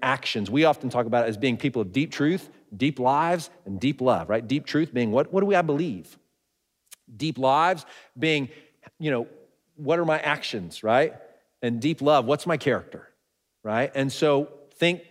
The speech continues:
character, beliefs, actions. And so that's what we're gonna talk about today. I wanna give you a couple of application ones. And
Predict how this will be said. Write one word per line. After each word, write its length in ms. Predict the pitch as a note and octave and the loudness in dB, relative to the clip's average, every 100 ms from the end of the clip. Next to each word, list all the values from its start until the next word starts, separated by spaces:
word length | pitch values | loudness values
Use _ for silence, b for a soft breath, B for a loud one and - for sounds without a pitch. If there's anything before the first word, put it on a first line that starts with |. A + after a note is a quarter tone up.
| _ _ _ - | _ _ _ 0
character, 380 | F3 D3 - | 2 2 0
beliefs, 420 | G#2 C3 D#3+ B2+ - | -2 0 2 0 -4
actions. 520 | C#3 C#3+ - - G2 D3+ | 2 2 0 -6 -4 -2
And 100 | C3+ | 4
so 60 | |
that's 180 | F3 F#3 | 4 4
what 100 | A3+ | 4
we're 80 | G#3+ | 4
gonna 120 | G#3+ | 4
talk 140 | G3+ | 4
about 140 | D3+ A#2+ | 2 2
today. 100 | B2 | 2
I 40 | |
wanna 140 | D#3 F3+ | 2 2
give 120 | G3+ | 2
you 60 | |
a 40 | F3 | 2
couple 420 | - G#3 B3+ A3+ | 4 2 4 2
of 80 | F#3 | 4
application 500 | F3+ F3 E3 F3 D#3 | 2 2 0 0 0
ones. 100 | A#2+ | 0
And 240 | A3+ A3+ | 0 0